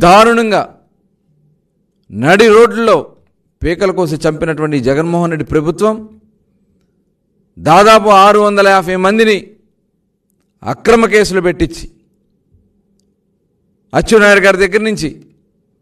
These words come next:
యనమల రామకృష్ణ గారి దగ్గర నుంచి నా వరకు ఇలా అనేక మందిని కేసుల్లో ఇరికిచ్చి, మహిళలను కూడా చూడకుండా ఇబ్బందులు పెట్టినటువంటి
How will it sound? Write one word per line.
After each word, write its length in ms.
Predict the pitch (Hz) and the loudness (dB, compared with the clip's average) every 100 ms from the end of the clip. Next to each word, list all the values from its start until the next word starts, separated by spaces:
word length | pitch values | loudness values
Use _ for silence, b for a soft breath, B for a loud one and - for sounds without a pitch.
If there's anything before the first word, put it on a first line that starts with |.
| _ _ _ _ _ _ _ _ _ - | _ _ _ _ _ _ _ _ _ -6
యనమల 300 | 160 214 202 202 | 0 2 4 2
రామకృష్ణ 340 | 202 185 196 202 | 2 -2 -2 0
గారి 160 | 190 | 0
దగ్గర 180 | 196 202 220 | 0 -2 -4
నుంచి 200 | 165 170 - - _ _ _ _ _ _ _ _ _ _ _ _ _ _ - | -2 -6 -6 -18 _ _ _ _ _ _ _ _ _ _ _ _ _ _ -8
నా 280 | 120 165 208 214 | 0 2 4 4
వరకు 260 | 214 208 185 - - _ _ _ - | 2 -2 -4 -4 -18 _ _ _ -2
ఇలా 160 | 185 165 | 2 2
అనేక 300 | 190 240 233 226 | 2 2 2 -2
మందిని 260 | 220 196 139 - _ _ _ _ _ _ _ _ _ _ _ _ | -2 -4 -8 -16 _ _ _ _ _ _ _ _ _ _ _ _
కేసుల్లో 460 | - 180 214 226 202 190 | 0 2 4 2 0 0
ఇరికిచ్చి, 460 | 160 170 - 185 220 214 - _ _ _ _ _ _ _ _ _ _ - | -2 -8 -10 -8 -8 -10 -16 _ _ _ _ _ _ _ _ _ _ -8
మహిళలను 600 | 120 175 214 226 226 220 196 | -2 2 4 4 2 0 -2
కూడా 120 | 202 196 | -4 -4
చూడకుండా 440 | 190 175 190 190 151 - _ _ _ _ _ _ _ _ _ _ _ | -4 -4 -2 -2 -2 -6 _ _ _ _ _ _ _ _ _ _ _
ఇబ్బందులు 440 | 120 127 202 208 180 | -6 0 0 0 -2
పెట్టినటువంటి 500 | 185 175 175 175 | -4 -4 -4 -4